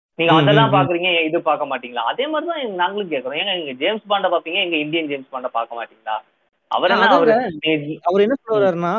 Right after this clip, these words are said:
Speaker 2: "Made in India" அந்த திட்டத்தை வந்து ஊக்குவிக்கிறாரு. இந்தியன் பொருள்
Speaker 1: ம்,
Speaker 2: வந்து
Speaker 1: ம், ம்.
Speaker 2: இந்தியனே வாங்கணும், நம்ம தான் முன்னேறணும் அப்படின்னு
Speaker 1: ஆமா.
Speaker 2: சொல்லிட்டு, அவர் இப்ப
Speaker 1: ம்,
Speaker 2: "நீங்க ஏன் ஜேம்ஸ்
Speaker 1: ம்.
Speaker 2: பாண்ட் படம் பாக்குறீங்க? நான் இந்தியன் ஜேம்ஸ் பாண்ட் ஒரு படம் எடுக்கிறேன், நீங்க பாருங்க.
Speaker 1: பாக்குறேன்.
Speaker 2: நம்ம எல்லாம் ஒண்ணா
Speaker 1: அவ்வளவுதான்,
Speaker 2: வந்து தியேட்டர்
Speaker 1: அவ்வளவுதான்.
Speaker 2: போலாம்." அதாவது எவ்வளவு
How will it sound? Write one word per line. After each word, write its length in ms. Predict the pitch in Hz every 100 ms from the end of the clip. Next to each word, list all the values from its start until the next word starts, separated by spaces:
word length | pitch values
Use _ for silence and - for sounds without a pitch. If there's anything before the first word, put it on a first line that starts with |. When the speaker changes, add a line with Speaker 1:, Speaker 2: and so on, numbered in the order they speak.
| 170
Speaker 2:
"Made 300 | 190 254 269
in 100 | 220
India" 340 | 190 175 180 175
அந்த 220 | 165 147
திட்டத்தை 380 | 147 156 208 170
வந்து 180 | 143 175
ஊக்குவிக்கிறாரு. 680 | 170 214 196 147 127 104 - _ _ _ -
இந்தியன் 480 | 139 180 185 180 170
பொருள் 200 | 165 170
Speaker 1:
ம், 40 |
Speaker 2:
வந்து 180 | 170 196
Speaker 1:
ம், 20 |
ம். 40 |
Speaker 2:
இந்தியனே 320 | 160 165 165 160
வாங்கணும், 400 | 139 139 131 135
நம்ம 220 | - 139 147
தான் 140 | 151
முன்னேறணும் 520 | 139 143 135 120 110
அப்படின்னு 220 | 107 123
Speaker 1:
ஆமா. 20 | 120
Speaker 2:
சொல்லிட்டு, 400 | 113 107 262 - - _
அவர் 220 | 175 185
இப்ப 120 | 151
Speaker 1:
ம், 40 | 165
Speaker 2:
"நீங்க 200 | 185 226
ஏன் 80 |
ஜேம்ஸ் 200 | 175 190
Speaker 1:
ம். 20 | 120
Speaker 2:
பாண்ட் 140 | 117
படம் 200 | 147 147
பாக்குறீங்க? 280 | 139 131 139
நான் 140 | 170 180
இந்தியன் 300 | 220 254 240
ஜேம்ஸ் 260 | 190 170
பாண்ட் 160 | 165 165
ஒரு 140 | 165
படம் 220 | 147 139 135
எடுக்கிறேன், 280 | 123 123
நீங்க 180 | 131 127 123
பாருங்க. 300 | 123 123 120
Speaker 1:
பாக்குறேன். 340 | 127 190 165
Speaker 2:
நம்ம 180 | 139 143
எல்லாம் 160 | 143
ஒண்ணா 160 | 143 147
Speaker 1:
அவ்வளவுதான், 360 | 180 180 160 143
Speaker 2:
வந்து 120 | 120
தியேட்டர் 260 | 139 -
Speaker 1:
அவ்வளவுதான். 320 | 151 156 156 131
Speaker 2:
போலாம்." 300 | 117 _ _
அதாவது 340 | 185 247 156 123
எவ்வளவு 440 | 160 233 285 -